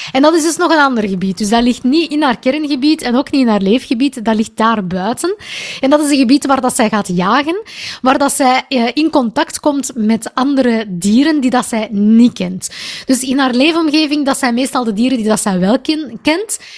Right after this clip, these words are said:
Jachtomgeving zijn de dieren die dat zij niet kent en waar dat zij ook andere communicatiesignalen voor gaat gebruiken. En dan denk ik heel klassiek aan sproeien bijvoorbeeld, hè, om echt een duidelijk communicatiesignaal achter te laten van,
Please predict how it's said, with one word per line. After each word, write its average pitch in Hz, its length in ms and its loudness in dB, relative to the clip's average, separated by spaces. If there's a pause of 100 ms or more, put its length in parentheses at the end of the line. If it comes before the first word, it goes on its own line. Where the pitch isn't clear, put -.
(100)
Jachtomgeving 285 800 0
zijn 220 160 2
de 214 100 2
dieren 233 360 2
die 208 120 -2
dat 208 160 -2
zij 220 300 -4
niet 185 220 2
kent 302 300 0
en 240 120 2
waar 226 120 0
dat 226 140 0
zij 233 140 -2
ook 262 200 -2
andere 240 280 0
communicatiesignalen 262 1200 0
voor 277 120 -2
gaat 262 220 -2
gebruiken. 240 500 -2 (540)
En 247 160 2
dan 285 160 4
denk 277 180 2
ik 208 100 -2
heel 240 180 2
klassiek 233 420 -2
aan 233 160 -2
sproeien 190 380 0
bijvoorbeeld, 185 540 -4
hè, 254 140 4
om 240 160 2
echt 254 160 -2
een 214 100 -2
duidelijk 254 360 2
communicatiesignaal 220 960 0
achter 233 260 -4
te - 80 -4
laten 233 280 0
van, 208 180 -2